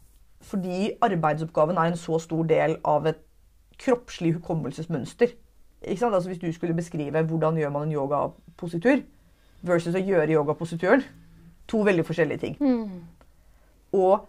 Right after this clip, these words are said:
Speaker 1: hvis du er noen som ikke har lært å undervise yoga, jeg vet
Speaker 2: Ja, det
Speaker 1: du er
Speaker 2: brukte vi
Speaker 1: yogalærer.
Speaker 2: lang tid. Ja, det brukte vi lang, både på yoga og på fysioterapi. Det brukte lang tid på det her med verbal forklaring, liksom. Det er veldig tydelig når du på en måte verbalt forklarer noe, så ser du folk gjør noe helt annet, så blir man sånn, «Oi, shit.»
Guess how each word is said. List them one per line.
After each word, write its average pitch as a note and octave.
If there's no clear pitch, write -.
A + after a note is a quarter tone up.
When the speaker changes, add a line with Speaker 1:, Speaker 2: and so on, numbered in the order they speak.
Speaker 1:
hvis G3+
du F#3
er F3+
noen E3
som F#3
ikke E3
har F3
lært D3
å -
undervise D#3
yoga, D#3
jeg E3
vet D#3
Speaker 2:
Ja, -
det A#3
Speaker 1:
du -
er A#3
Speaker 2:
brukte -
vi A3
Speaker 1:
yogalærer. G#3
Speaker 2:
lang G#3
tid. A3+
Ja, A3+
det B3
brukte A#3+
vi A#3+
lang, G#3+
både A3
på B3
yoga G#3+
og A3
på A3+
fysioterapi. A3
Det A#3
brukte A#3
lang A#3
tid A#3
på A#3+
det A#3
her A3+
med G#3+
verbal G#3
forklaring, -
liksom. C4+
Det -
er A#3+
veldig C4
tydelig A#3
når B3+
du A#3
på A#3+
en A3
måte G#3
verbalt F#3+
forklarer F#3+
noe, G#3
så G#3+
ser F#3
du G3
folk G3+
gjør F#3+
noe G#3
helt G3
annet, B3+
så B3+
blir G#3+
man G3+
sånn, G3+
«Oi, G3+
shit.» -